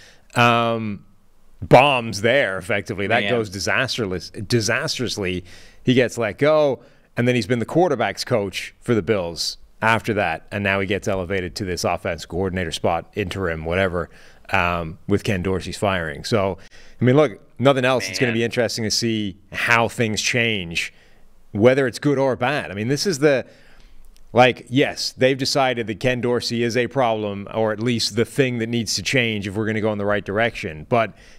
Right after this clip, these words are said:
Speaker 1: if every th-, statistic you can find has this offense ranking in the top three, there's probably quite a long way they could go down as well as up.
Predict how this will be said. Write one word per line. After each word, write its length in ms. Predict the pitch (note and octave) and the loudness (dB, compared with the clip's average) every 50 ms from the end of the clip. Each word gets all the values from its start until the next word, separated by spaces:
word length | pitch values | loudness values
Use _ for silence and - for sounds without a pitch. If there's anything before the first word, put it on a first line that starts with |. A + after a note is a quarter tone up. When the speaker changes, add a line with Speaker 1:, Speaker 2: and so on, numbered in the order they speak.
| - - - - - | -20 -20 -20 -6 4
Speaker 1:
if 220 | - C#3+ B2+ A#2 | 6 6 6 6
every 280 | C#3+ D3 D3+ F3 E3 D3 | 4 2 2 0 -2 -2
th-, 220 | - - A#2 - | -4 -8 -14 -6
statistic 760 | - - - - B2 - - - D3+ D3 - - D3+ A#2+ - | -4 -4 -2 0 0 0 2 2 2 0 0 -2 -4 -2 -2
you 100 | B2 B2+ | -2 -2
can 160 | G2+ C3+ G#2+ | -2 -4 -4
find 360 | G2 - A2+ G#2 B2+ C3+ B2+ A2+ | -2 0 0 0 0 0 -2 -2
has 200 | A2+ B2 A2 G#2+ | -2 -2 -2 -4
this 160 | G2+ - A#2+ | -2 0 2
offense 400 | A2+ A2+ A#2 - C3 A#2+ A2 F#2+ | 2 2 2 0 -2 -2 -2 -2
ranking 320 | A#2+ A#2 A2+ A2+ B2 A#2+ | -4 -4 -2 -4 -4 -2
in 100 | A2+ A2 | -2 -2
the 80 | G#2 F#2+ | -2 -2
top 300 | - A#2 A2 G2+ - - | 0 2 2 2 0 -2
three, 380 | G#2 G#2 G#2+ B2 C#3+ D#3+ D#3+ - - - - - - - _ _ - _ _ - | -2 0 0 0 0 -2 -4 -8 -14 -20 -20 -20 -20 -20 _ _ -20 _ _ -4
there's 160 | - A#2 - | -2 -2 4
probably 320 | - E3 F#3+ G3+ F3 D3+ C3 | 6 8 8 8 6 2 0
quite 240 | - E3+ E3 D#3 C#3 | 0 2 2 2 2
a 40 | |
long 280 | C3+ C3+ C3+ C#3 C#3 C3+ | 0 0 0 0 0 2
way 160 | C3+ C3 B2+ | 2 2 2
they 120 | A#2 A#2+ G#2+ | 0 -2 -2
could 140 | A#2+ G#2+ | -4 0
go 140 | G2+ B2+ A2+ | 0 2 2
down 420 | G2+ - B2+ C3+ D#3 E3+ C3+ A2 G#2 | 2 2 0 2 2 2 0 0 -2
as 160 | G#2 F#2+ G#2+ | -2 -2 0
well 160 | A#2+ A2 A2+ | 0 0 0
as 120 | G#2+ F#2 A2 | -2 -4 -2
up. 320 | C3+ D#3+ B2+ - - - | 0 0 0 0 -2 -4